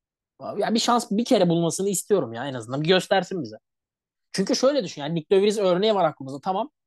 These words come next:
Abi Jack Aitken de bir yarış şans buldu. Neler yaptı? Ya belki de şu an Logan Sargent değil, Jack Aitken görecektik Williams'ta.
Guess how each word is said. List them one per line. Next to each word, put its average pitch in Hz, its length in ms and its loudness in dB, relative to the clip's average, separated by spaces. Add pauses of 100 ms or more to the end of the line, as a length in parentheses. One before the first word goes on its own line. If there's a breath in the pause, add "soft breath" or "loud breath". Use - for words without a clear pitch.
(140)
Abi 151 220 -4
Jack 170 200 -2
Aitken 220 400 -2
de - 180 -6 (1040)
bir 196 80 0
yarış 180 200 2
şans 190 320 -2
buldu. 175 220 -2
Neler 220 240 2
yaptı? - 420 -4
Ya 131 160 -2
belki 175 280 2
de 185 60 2
şu 190 160 -2
an 180 180 0 (200)
Logan 175 200 0
Sargent 175 380 -6
değil, 214 120 -6
Jack 214 160 -2
Aitken 233 440 -6
görecektik 139 500 -4
Williams'ta. 107 440 -8